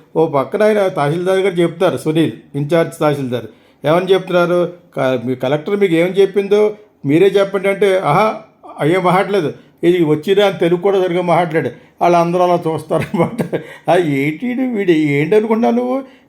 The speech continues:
నువ్వు ఆ బాదరాయడపల్లి president, president of India అనుకున్నావా? ఆ, డిస్కౌంటర్లు ఎవడరు నువ్వు? ఆ, ది-, అసలు అర్థం ఉందా? ఈ రోడ్డు అట మెయిన్ రోడ్లు మేము వేసుకుని కరెక్ట్ చేస్తే గొబ్బరవారి పాలెంలో పొలం అది,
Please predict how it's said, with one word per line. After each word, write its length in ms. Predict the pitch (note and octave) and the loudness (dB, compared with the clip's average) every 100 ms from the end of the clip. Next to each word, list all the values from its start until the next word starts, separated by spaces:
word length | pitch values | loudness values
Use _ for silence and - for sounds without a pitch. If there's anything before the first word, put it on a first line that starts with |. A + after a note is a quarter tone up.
| - | 0
నువ్వు 200 | F3+ F3 | 4 4
ఆ 160 | D#3+ C#3 | 2 2
బాదరాయడపల్లి 640 | B2+ D3+ F#3+ G3 G3 G#3+ | 0 0 0 0 0 0
president, 560 | G#3 G3 F#3 G3 G3+ F3 | 0 0 0 -2 -2 -2
president 300 | E3 F#3 G3 | -2 0 0
of 100 | D#3+ | 0
India 220 | E3+ G3+ | 2 2
అనుకున్నావా? 460 | F#3+ G3+ G3 G3 A#3+ - - _ - | 2 0 2 2 0 -4 -20 _ 0
ఆ, 140 | G3+ F#3+ | 2 4
డిస్కౌంటర్లు 920 | E3+ E3+ D#3 - - F3+ F3+ F3+ E3 | 2 0 -2 -14 -4 -2 0 -2 2
ఎవడరు 240 | D#3 D#3+ | 2 2
నువ్వు? 380 | E3+ F#3+ G3 G3+ - _ _ _ - D#3 | 0 0 2 0 -4 _ _ _ -4 0
ఆ, 200 | F#3 C4 | 0 0
ది-, 200 | E3 - | -2 -2
అసలు 300 | C#3+ G#3 F3 - | -2 -4 -4 -4
అర్థం 340 | B2 A2+ F#3+ | -6 0 0
ఉందా? 220 | G#3+ A#3+ C4 - _ _ B2+ | 2 0 -2 -8 _ _ 0
ఈ 120 | E3 | 2
రోడ్డు 320 | E3 G3+ G#3 | 4 4 2
అట 140 | G#3 | 2
మెయిన్ 420 | A3+ F#3 E3+ G3+ G3+ | 2 0 -2 0 0
రోడ్లు 240 | A3 G#3+ | 0 0
మేము 180 | G#3 F#3+ | 0 2
వేసుకుని 400 | F#3 F3+ A3 G#3+ | 2 0 -4 -2
కరెక్ట్ 380 | F#3+ F3+ - F#3+ | 0 -2 -2 -2
చేస్తే 220 | F3+ D#3 | 0 0
గొబ్బరవారి 460 | D3+ D#3 F3+ G3 | 0 2 2 2
పాలెంలో 380 | F3 E3 E3 F#3+ | 2 0 0 -2
పొలం 360 | F3 D3 D3 D3+ | -2 0 0 2
అది, 220 | B2+ | -2